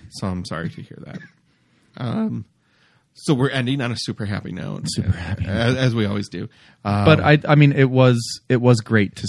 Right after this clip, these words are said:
Speaker 2: see everybody and to, you know,
Speaker 1: have a couple laughs in a hard time.
Speaker 2: Mm-hmm. Yeah, and, you know, just to, to be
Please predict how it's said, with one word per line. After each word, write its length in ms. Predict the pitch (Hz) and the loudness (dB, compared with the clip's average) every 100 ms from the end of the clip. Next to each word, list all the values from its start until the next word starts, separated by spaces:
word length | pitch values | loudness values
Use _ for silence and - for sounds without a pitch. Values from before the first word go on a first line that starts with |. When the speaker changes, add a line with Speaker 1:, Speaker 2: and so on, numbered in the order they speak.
| - | -4
Speaker 2:
see 120 | 98 | -2
everybody 580 | 92 92 90 87 87 87 _ _ _ _ _ - | 0 -2 -2 -2 -4 -6 _ _ _ _ _ -4
and 380 | 95 92 90 - - | -2 0 -2 -4 -4
to, 540 | 92 87 87 87 80 - - _ _ _ _ _ _ | -2 -2 -4 -6 -8 -12 -20 _ _ _ _ _ _
you 140 | 117 101 | 2 4
know, 260 | 90 90 90 | 4 0 -2
Speaker 1:
have 160 | 120 | -2
a 60 | 107 | -2
couple 320 | - 110 107 | -4 -4 -4
laughs 560 | 98 95 92 - - - - | -4 -4 -6 -10 -18 -18 -12
in 120 | 95 | -10
a 100 | 90 | -10
hard 260 | 82 101 - | -8 -10 -8
time. 360 | 98 95 92 _ _ - | -8 -8 -10 _ _ 0
Speaker 2:
Mm-hmm. 200 | 123 117 110 _ | 2 2 -2 _
Yeah, 260 | - 107 98 | -2 0 0
and, 420 | 95 98 95 95 - | -2 -2 -2 -2 -2
you 60 | |
know, 200 | 101 98 98 | -2 -2 -6
just 220 | - 110 | -8 -4
to, 200 | - 101 95 | -2 -2 -2
to 160 | 127 | -2
be 600 | 107 - 110 113 110 107 | -2 0 4 4 4 2